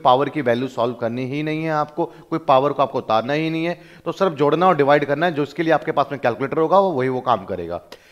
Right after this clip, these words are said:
तो यहाँ पर तो मैथ्स बैकग्राउंड का होना और मैथ्स बैकग्राउंड का ना होना दोनों बराबर है,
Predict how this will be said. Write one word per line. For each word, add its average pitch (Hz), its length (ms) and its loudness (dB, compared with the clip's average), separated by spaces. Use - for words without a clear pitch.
तो 175 40 0
यहाँ 170 320 4
पर 196 80 4
तो 196 180 0
मैथ्स 156 340 2
बैकग्राउंड 147 400 2
का 143 100 4
होना 135 320 2
और 180 140 6
मैथ्स 139 240 0
बैकग्राउंड 135 360 -2
का 180 80 0
ना 127 180 0
होना 92 320 -4
दोनों 160 220 2
बराबर 123 320 4
है, 160 160 2